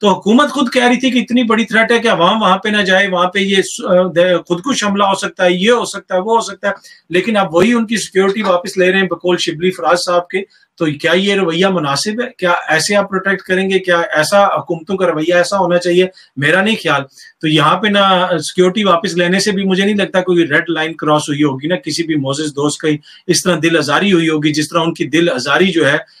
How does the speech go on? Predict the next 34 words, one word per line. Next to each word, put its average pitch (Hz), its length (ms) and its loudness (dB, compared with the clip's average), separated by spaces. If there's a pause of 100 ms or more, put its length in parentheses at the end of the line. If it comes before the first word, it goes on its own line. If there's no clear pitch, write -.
(120)
किसी 165 200 2
को 165 120 2
मुंशी 156 340 2
कहने 170 280 -2
के 165 120 0
ऊपर 156 200 0
या 156 140 2
किसी 151 200 -6
का 165 120 -2
खानदान 143 420 -2
का 165 120 -4
नाम 143 220 -2
लेने 147 200 0
पे 151 120 -6
हो 135 120 -2
गई 160 140 2
है। 226 100 0 (420)
हम 147 120 0
सबको 185 320 0
सोचना 185 380 2
चाहिए 185 420 2 (400)
कि 170 80 4
ये, 175 400 4
ए, 180 200 0
जो 156 160 2
है 190 340 2
किसी 202 220 0
के 233 80 0
ऊपर 214 200 2
भी 196 180 -2
कोई 190 240 2
भी 214 120 0
कानून 190 360 0
हाथ 160 180 2